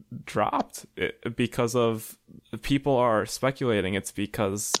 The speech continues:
of all the shit that she was getting from twisted fucking metal fans saying shit like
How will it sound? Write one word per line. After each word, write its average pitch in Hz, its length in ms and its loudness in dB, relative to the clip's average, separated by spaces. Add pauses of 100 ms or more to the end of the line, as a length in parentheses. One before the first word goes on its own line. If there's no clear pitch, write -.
of 101 420 -2
all 107 300 2
the 110 200 -4
shit - 340 -2
that - 140 0
she - 160 -4
was 104 200 -2
getting 107 520 0
from 87 460 -2 (540)
twisted 113 600 0
fucking 101 540 -4
metal 104 340 2
fans 90 600 -2
saying 90 540 -2
shit - 480 -2
like 82 320 -4